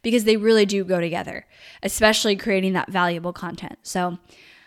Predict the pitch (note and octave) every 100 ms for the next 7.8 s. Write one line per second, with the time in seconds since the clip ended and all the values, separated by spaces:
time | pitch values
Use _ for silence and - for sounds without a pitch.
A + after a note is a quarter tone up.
0 | _ - D4+ D4+ G3+ D#3+ A#3+ - - -
1 | A3+ D4 F4 E4+ C#4+ B3+ B3 G#3 G#3+ A3+
2 | - A3+ A3+ A3 - B3 B3 A#3+ A#3 G#3+
3 | A3+ G#3 G3+ G#3+ G#3 G3+ G3 G#3+ A3 D#4
4 | B3 - G3 G#3 A3 G#3 A3 G#3+ G#3 -
5 | - - - A#3+ B3+ B3 C4 A#3+ G#3+ G3+
6 | G3+ G3+ F3+ - A3+ A#3+ F#3 G#3 G3 G3
7 | - - - - G#3 G3+ G#3 -